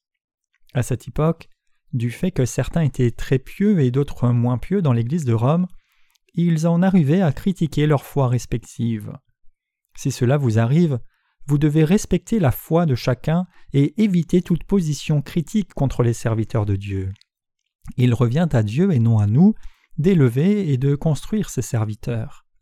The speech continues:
Même au sein de l'Église de Dieu, beaucoup de problèmes surviennent parmi les croyants.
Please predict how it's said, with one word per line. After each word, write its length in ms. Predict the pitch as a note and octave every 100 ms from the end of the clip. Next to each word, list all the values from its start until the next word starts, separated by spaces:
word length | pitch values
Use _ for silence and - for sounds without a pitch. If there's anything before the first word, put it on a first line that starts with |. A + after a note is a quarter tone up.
| _ _ _ _ _ -
Même 200 | D#3 F#3+
au 60 | D#3
sein 240 | - G#3
de 80 | D3
l'Église 360 | B2 A#2 F#3 C3
de 100 | G#2
Dieu, 320 | A#2+ F3 F#3+ _ _ _ -
beaucoup 300 | F#3 A3 C4+
de 80 | E3
problèmes 400 | - D3 D#3 D#3+
surviennent 480 | - D3 D3 F3 C3+
parmi 260 | A#2+ A#2
les 80 | A2+
croyants. 540 | - A#2+ G#2+ G2+ F#2